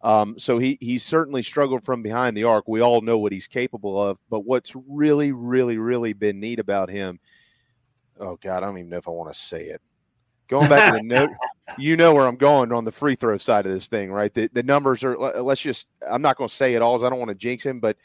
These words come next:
Speaker 1: going back to the Notre Dame game, I don't know if there's anybody out there better than him in college basketball. He, he's
Speaker 2: He's
Speaker 1: been
Speaker 2: perfect since then. I don't mind saying it because I don't
Speaker 1: Okay.
Speaker 2: buy that garbage. And I, I said
Speaker 1: Okay,
Speaker 2: it
Speaker 1: all
Speaker 2: on
Speaker 1: right.
Speaker 2: the air, and every
Speaker 1: Well,
Speaker 2: game
Speaker 1: I'm a
Speaker 2: since
Speaker 1: big
Speaker 2: then,
Speaker 1: guy. I can't
Speaker 2: Casey
Speaker 1: do
Speaker 2: would
Speaker 1: that.
Speaker 2: put his hands in his,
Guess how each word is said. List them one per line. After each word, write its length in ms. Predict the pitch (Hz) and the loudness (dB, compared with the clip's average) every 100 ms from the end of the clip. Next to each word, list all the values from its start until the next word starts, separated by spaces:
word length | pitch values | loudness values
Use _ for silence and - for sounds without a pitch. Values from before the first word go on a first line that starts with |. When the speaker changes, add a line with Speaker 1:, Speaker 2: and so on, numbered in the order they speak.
| _ _ _ | _ _ _
Speaker 1:
going 180 | 147 156 | 2 4
back 160 | 147 | 4
to 60 | 127 | 4
the 80 | 117 | 0
Notre 260 | 127 127 | 0 0
Dame 280 | 113 127 127 | 0 -2 -2
game, 380 | 110 104 101 98 _ _ _ _ - | -4 -4 -6 -12 _ _ _ _ -8
I 60 | |
don't 160 | 110 170 | -6 -4
know 60 | 131 | -2
if 60 | |
there's 220 | 120 117 | -2 -2
anybody 320 | 131 123 120 127 | -2 2 4 4
out 160 | 147 | 2
there 100 | 123 | -2
better 260 | 98 113 98 | 0 0 0
than 120 | 95 | -6
him 160 | 95 92 | -8 -10
in 80 | |
college 340 | - 104 87 - | -6 -4 -4 -4
basketball. 600 | 98 82 - - 80 65 | -4 -4 -10 -6 -6 -4
He, 160 | 95 107 | -8 -6
he's 240 | 107 139 | -6 -2
Speaker 2:
He's 180 | 127 127 | -2 -2
Speaker 1:
been 80 | 107 | 2
Speaker 2:
perfect 420 | 160 175 131 - | 4 4 0 0
since 280 | 131 117 - | 0 2 2
then. 240 | 123 117 | 4 4
I 100 | 120 | 4
don't 160 | 139 110 | 4 2
mind 220 | 95 95 | -2 -2
saying 340 | - 92 95 | 0 2 2
it 160 | 104 104 | 0 -2
because 240 | 101 101 | -2 0
I 120 | 101 104 | 2 2
don't 120 | 95 | 4
Speaker 1:
Okay. 140 | 113 | 4
Speaker 2:
buy 80 | 98 | 4
that 240 | 92 92 | 2 0
garbage. 400 | 95 92 92 92 | 0 0 -2 -4
And 100 | 98 | -4
I, 220 | 92 98 90 | -2 0 2
I 100 | - | 4
said 140 | 117 | 6
Speaker 1:
Okay, 120 | 135 | 4
Speaker 2:
it 20 | |
Speaker 1:
all 80 | 135 | 6
Speaker 2:
on 100 | 151 | 4
Speaker 1:
right. 40 | 127 | 4
Speaker 2:
the 60 | 107 | 4
air, 160 | 104 | 4
and 120 | 104 | 2
every 200 | 117 117 | 2 2
Speaker 1:
Well, 80 | 113 | 4
Speaker 2:
game 80 | 123 | 4
Speaker 1:
I'm 80 | 120 | 4
a 60 | |
Speaker 2:
since 320 | - 110 - - | 4 2 2 0
Speaker 1:
big 160 | 110 | 0
Speaker 2:
then, 100 | 107 | 2
Speaker 1:
guy. 200 | 110 208 - _ _ - | 0 -4 -6 _ _ -6
I 60 | |
can't 40 | 185 | 2
Speaker 2:
Casey 340 | 139 131 139 | 4 4 2
Speaker 1:
do 80 | 127 | 2
Speaker 2:
would 80 | 117 | 4
Speaker 1:
that. 80 | |
Speaker 2:
put 140 | 139 123 | 6 6
his 120 | 120 | 4
hands 380 | 127 135 131 123 | 2 4 4 2
in 140 | 120 | 0
his, 360 | 117 - - | 0 -4 -6